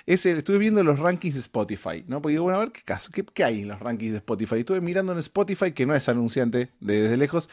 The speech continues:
y encontré que en el ranking de Argentina hay can-, hay unas nuevas, unas canciones que están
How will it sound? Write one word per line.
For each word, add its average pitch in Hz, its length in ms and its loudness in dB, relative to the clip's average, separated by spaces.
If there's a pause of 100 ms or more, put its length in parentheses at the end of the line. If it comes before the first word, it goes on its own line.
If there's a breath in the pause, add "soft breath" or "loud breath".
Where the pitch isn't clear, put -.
(300 loud breath)
y 147 100 4
encontré 180 720 4 (640 loud breath)
que 214 280 4
en 156 80 4
el 156 80 4
ranking 214 280 2
de 180 60 6
Argentina 165 440 0
hay 190 80 0
can-, 202 300 2
hay 202 140 4
unas 190 180 4
nuevas, 220 220 4
unas 180 140 -2
canciones 220 380 0
que 151 60 -2
están 226 420 2